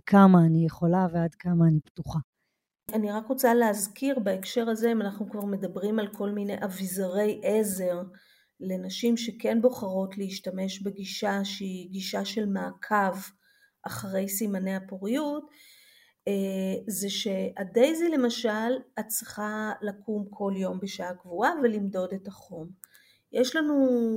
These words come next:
Speaker 2: אה, היום אביזרים שהם, אה, יותר מתקדמים ויותר משוכללים, כמו למשל הצמיד טמפ דרופ. טמפ דרופ מנטר את החום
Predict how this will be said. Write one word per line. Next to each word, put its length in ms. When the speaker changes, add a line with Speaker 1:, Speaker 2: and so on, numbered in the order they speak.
Speaker 2:
אה, 320
היום 640
אביזרים 560
שהם, 400
אה, 240
יותר 520
מתקדמים 640
ויותר 340
משוכללים, 880
כמו 200
למשל 640
הצמיד 540
טמפ 300
דרופ. 400
טמפ 280
דרופ 400
מנטר 560
את 160
החום 680